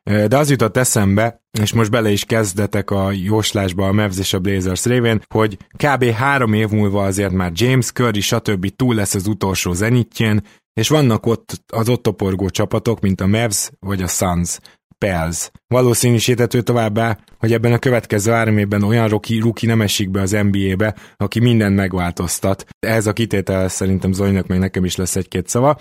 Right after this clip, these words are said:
Szóval szerintetek hogy fog átrendeződni a liga? Kiben láttok most reális contendert három év múlva, vagy tök mindegy, mert Giannis domá-, dominálni fog? Köszi. Ö, Zoli, akarsz te először menni, vagy menjek én?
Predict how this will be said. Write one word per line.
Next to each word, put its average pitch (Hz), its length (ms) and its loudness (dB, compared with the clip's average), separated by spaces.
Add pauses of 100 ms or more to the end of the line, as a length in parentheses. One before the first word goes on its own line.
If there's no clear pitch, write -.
(100)
Szóval 117 260 2
szerintetek 127 600 2
hogy 139 160 0
fog 104 180 -2
átrendeződni 95 720 0
a 87 40 0
liga? 113 440 0 (360)
Kiben 127 280 2
láttok 101 440 -2
most 92 220 -2
reális 101 400 -2
contendert 101 680 0
három 101 360 -2
év 110 160 0
múlva, 123 440 2 (180)
vagy 101 200 -4
tök 131 200 -2
mindegy, 110 380 0
mert 95 200 0
Giannis 98 440 0
domá-, 92 340 -2
dominálni 98 600 0
fog? 98 340 -4 (320)
Köszi. 101 460 -2 (260)
Ö, 95 240 0 (100)
Zoli, 113 220 2
akarsz 131 320 2
te 143 100 0
először 120 400 2
menni, 101 240 2
vagy 95 140 0
menjek 92 340 0
én? 90 220 -2